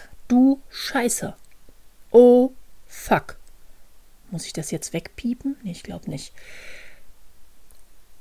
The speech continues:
Und wenn du dich dann geschüttelt hast, mal hinzuschauen,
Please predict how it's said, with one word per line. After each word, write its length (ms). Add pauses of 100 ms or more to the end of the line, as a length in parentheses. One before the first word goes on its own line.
(280)
Und 120
wenn 120
du 60
dich 140
dann 180
geschüttelt 520
hast, 400 (1080)
mal 100
hinzuschauen, 840